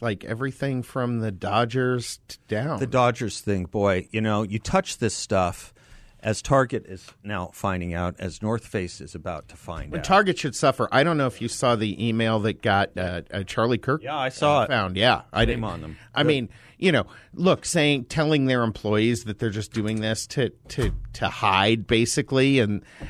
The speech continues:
Speaker 1: I, come on, get out. If I were Walmart, I'd be running Youngling ads right now.
Speaker 2: Oh, there you go. Good call. Yeah, I mean, I think the message here is, uh, you're in, you're, you're now, you're, you're gonna find yourself, tou-,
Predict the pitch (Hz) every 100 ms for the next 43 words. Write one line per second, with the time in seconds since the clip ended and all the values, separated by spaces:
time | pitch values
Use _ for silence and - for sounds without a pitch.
0 | - - 226 - 185 120 87 85 - -
1 | _ 147 139 107 104 - - - - -
2 | 139 156 175 165 123 117 117 113 113 107
3 | 101 98 95 104 104 95 92 92 95 87
4 | 82 85 82 92 92 95 107 - 87 -
5 | - 117 90 110 139 95 60 57 - -
6 | - - - 104 - 107 73 55 - -
7 | - 254 180 202 131 160 160 156 156 226
8 | - 156 180 - 131 - 131 123 101 113
9 | 107 101 - - - - 110 101 101 90
10 | - _ _ _ - - 107 101 107 -
11 | - 104 - 104 101 110 107 98 - 95
12 | - 101 95 113 110 - 117 107 98 -
13 | 98 - -